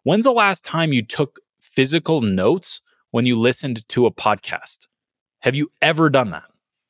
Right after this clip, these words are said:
Why not? Why not? If you're in a room with somebody in front of you, you're probably gonna take notes if it's live. So what's the difference? It's the same type of content.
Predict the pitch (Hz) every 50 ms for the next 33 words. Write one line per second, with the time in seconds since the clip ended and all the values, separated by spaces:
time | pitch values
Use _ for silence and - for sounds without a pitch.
0 | _ _ _ - - - 196 233 254 277 302 320 339 311 233 - _ _ _ _
1 | _ _ _ _ _ _ _ - 120 175 208 240 247 277 302 311 262 147 147 139
2 | - 180 180 160 - 156 170 202 233 214 175 156 170 214 254 254 226 190 180 -
3 | - 196 180 185 190 185 170 160 143 - - 151 160 220 269 214 147 147 156 147
4 | 135 - - 143 147 156 151 151 147 143 139 139 127 - - 139 120 113 104 110
5 | 151 208 208 - 170 143 131 110 - 98 110 143 202 220 208 208 214 208 - _
6 | _ _ _ _ _ _ _ _ - - 165 165 196 185 - - 190 170 156 220
7 | 262 - - 175 127 - - - 131 123 - 147 135 123 - - 123 110 - -
8 | - - 151 196 196 - - 180 185 202